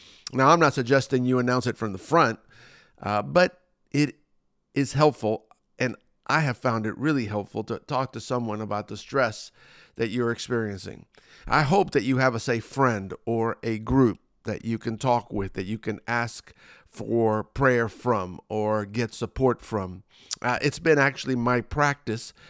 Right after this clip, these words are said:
for most of my ministry, thirty plus years, to find a group of fellow pastors wherever I have found myself to journey with,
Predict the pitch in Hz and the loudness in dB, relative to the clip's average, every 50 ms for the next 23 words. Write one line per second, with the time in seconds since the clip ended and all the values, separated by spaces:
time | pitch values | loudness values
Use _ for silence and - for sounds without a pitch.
0 | - - - - - - 127 120 123 127 135 151 165 151 - 160 147 131 135 131 | -20 -20 -20 -8 -2 -2 0 0 0 2 4 4 4 4 2 -2 -2 -2 0 0
1 | 127 127 123 127 131 123 110 - - - 98 101 98 - - 143 139 139 139 143 | 0 0 0 -2 -2 -2 -4 -6 -8 -10 -10 -10 -10 -6 -2 0 0 2 0 -2
2 | 135 127 - _ - - _ _ _ - - 139 135 123 - - - 131 127 127 | -4 -6 -8 _ -20 -20 _ _ _ -6 -2 0 0 0 -2 -4 -4 -2 0 0
3 | 117 107 104 101 98 - - 113 - - 127 127 127 131 135 127 - - 123 117 | 2 0 0 -2 -4 -6 -6 -6 -2 0 0 2 2 2 0 -2 -4 -6 -6 -6
4 | 110 113 - 131 143 143 - 127 123 - - 135 135 135 131 - 139 117 107 107 | -6 -6 -4 -2 -2 -2 -2 -6 -8 -2 0 0 0 0 0 -2 0 0 0 -2
5 | - - 113 107 104 104 104 110 113 117 123 120 131 135 131 123 - - - - | -4 -6 -6 -6 -4 -2 0 2 4 4 4 4 4 2 2 2 -2 -8 -18 -20
6 | - - - _ _ _ _ _ - 120 120 123 120 113 - - 135 131 127 123 | -20 -20 -20 _ _ _ _ _ -8 -4 -2 0 0 0 2 2 4 4 4 2
7 | 120 110 107 107 - - 117 104 104 110 107 - _ _ _ _ _ _ _ _ | 0 -2 -4 -4 -4 -4 -2 -2 -2 -2 -4 -6 _ _ _ _ _ _ _ _
8 | _ _ _ - - 135 123 139 170 170 147 127 107 90 87 78 98 - _ | _ _ _ -6 -6 -4 0 2 2 2 2 2 -2 -4 -6 -10 -12 -14 _